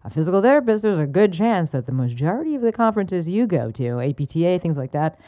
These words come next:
not everyone wants to be there. Hell, probably you don't even really wanna be there. Like, maybe there's a part of you wants to be there for a singular reason. But with craft and commerce,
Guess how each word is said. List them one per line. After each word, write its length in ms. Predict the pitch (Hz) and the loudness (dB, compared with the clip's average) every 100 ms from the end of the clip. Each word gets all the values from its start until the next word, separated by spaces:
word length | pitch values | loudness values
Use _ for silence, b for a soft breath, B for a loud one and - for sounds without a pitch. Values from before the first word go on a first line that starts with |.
| B B B 135 | B B B -6
not 280 | 120 190 | -2 0
everyone 440 | 233 220 208 196 190 | 2 2 2 2 0
wants 180 | 185 160 | -2 -2
to 100 | 165 | -2
be 160 | 151 185 | 0 0
there. 220 | 139 - _ _ _ _ - | -2 -4 _ _ _ _ -8
Hell, 200 | 170 208 | 0 2
probably 280 | 190 208 190 | 4 2 4
you 160 | 208 | 4
don't 140 | 339 175 | 6 4
even 160 | 127 | 2
really 160 | 131 131 | 0 0
wanna 180 | 135 131 | 0 0
be 180 | 135 | 0
there. 240 | 131 120 - | -2 -2 -4
Like, 180 | 139 131 | -4 -2
maybe 220 | 160 175 | -2 2
there's 140 | 160 131 | 2 0
a 40 | - - | -6 -10
part 300 | - 208 262 | 2 6 6
of 120 | 160 | 4
you 160 | - - | 2 -4
wants 220 | - - | -4 -6
to 60 | |
be 60 | 139 | -4
there 100 | 120 | -4
for 180 | 135 127 | -4 -2
a 200 | 175 170 | 0 0
singular 440 | 156 170 151 139 | 0 0 0 0
reason. 440 | 135 175 165 127 113 | -2 -2 -2 -4 -4
But 240 | 135 127 b b b b b b _ | -4 -4 b b b b b b _
with 180 | 185 170 | -2 -2
craft 300 | 196 202 208 | -2 -2 -2
and 100 | 220 | -4
commerce, 500 | 196 233 185 143 - | -2 0 0 -2 -6